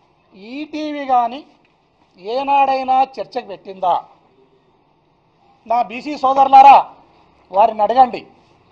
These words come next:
చంద్రబాబు నాయుడు గారిది ఎందుకు మీరు చర్చకు పెట్టరు? ఒక ఏసీబీ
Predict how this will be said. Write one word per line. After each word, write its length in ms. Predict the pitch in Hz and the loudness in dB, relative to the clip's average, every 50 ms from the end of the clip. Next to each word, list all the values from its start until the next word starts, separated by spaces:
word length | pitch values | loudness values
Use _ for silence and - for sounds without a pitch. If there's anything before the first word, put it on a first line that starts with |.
| _ _ _ _ _ _ - 208 | _ _ _ _ _ _ -10 -10
చంద్రబాబు 520 | 233 269 277 294 302 294 294 302 294 294 285 | -8 -2 0 2 4 6 6 6 6 4 4
నాయుడు 220 | 285 285 285 285 269 277 | 4 4 4 4 2 2
గారిది 240 | 285 294 285 277 262 262 | 2 2 2 -2 -8 -6
ఎందుకు 280 | 269 330 320 349 330 277 180 - - - _ _ _ _ _ _ _ _ _ _ _ _ _ _ _ - 220 | -6 -4 -2 0 0 0 -2 -6 -12 -20 _ _ _ _ _ _ _ _ _ _ _ _ _ _ _ -16 -12
మీరు 220 | 247 285 285 285 285 285 | -10 -8 -8 -8 -8 -6
చర్చకు 340 | 269 254 - - 294 240 - 269 | -6 -6 -4 -4 -6 -6 -4 -6
పెట్టరు? 340 | 262 - 311 294 269 175 131 - _ _ _ _ _ _ _ _ _ _ _ _ _ _ _ _ _ _ _ _ _ _ _ _ _ _ _ _ _ _ _ _ _ - | -2 2 2 2 2 0 -8 -14 _ _ _ _ _ _ _ _ _ _ _ _ _ _ _ _ _ _ _ _ _ _ _ _ _ _ _ _ _ _ _ _ _ -6
ఒక 180 | 202 240 - - 285 269 233 175 - - - _ _ _ _ _ _ _ _ _ _ _ _ _ _ _ _ _ _ _ _ _ _ _ _ _ _ _ _ _ _ _ _ _ _ _ _ - - _ _ _ _ _ _ _ _ _ _ _ | -6 -4 2 6 8 8 8 6 4 -2 -10 _ _ _ _ _ _ _ _ _ _ _ _ _ _ _ _ _ _ _ _ _ _ _ _ _ _ _ _ _ _ _ _ _ _ _ _ -20 -20 _ _ _ _ _ _ _ _ _ _ _
ఏసీబీ 560 | 196 196 240 294 311 - 330 339 339 330 330 | -12 -8 -6 -6 -6 -6 -8 -8 -6 -6 -6